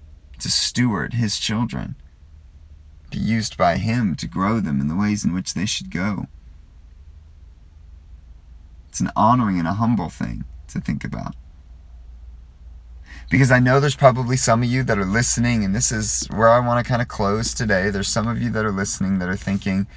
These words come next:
"There's no way, no way, man, no way can God use me to help, to encourage, to be a spiritual parent.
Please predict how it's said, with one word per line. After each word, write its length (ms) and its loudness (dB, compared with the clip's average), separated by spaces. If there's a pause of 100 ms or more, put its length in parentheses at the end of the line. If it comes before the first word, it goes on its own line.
(180)
"There's 140 -4
no 180 4
way, 280 -2 (340)
no 260 4
way, 300 2
man, 540 2
no 220 2
way 340 0 (1200)
can 160 4
God 260 6
use 300 2
me 320 0 (840)
to 140 4
help, 400 0 (1080)
to 140 0
encourage, 840 0 (220)
to 80 -8
be 120 0
a 40 0
spiritual 460 -2
parent. 440 -2